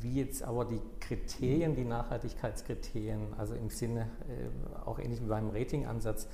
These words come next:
ne, sind, glaube ich, die Standards, die gerade entwickelt werden, auch noch in,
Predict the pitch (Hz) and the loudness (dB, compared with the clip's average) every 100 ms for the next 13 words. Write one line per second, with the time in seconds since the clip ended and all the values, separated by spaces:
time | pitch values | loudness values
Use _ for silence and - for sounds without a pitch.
0 | - - - - 113 107 - - - - | -4 -4 -4 -2 0 0 0 -2 -2 -2
1 | 120 123 120 117 - 113 - 110 135 131 | 0 2 4 4 2 -2 0 2 2 2
2 | 135 131 113 117 123 107 123 135 120 120 | 0 0 2 2 0 0 0 2 4 2
3 | 123 120 113 123 - - 110 | 2 0 2 2 4 2 2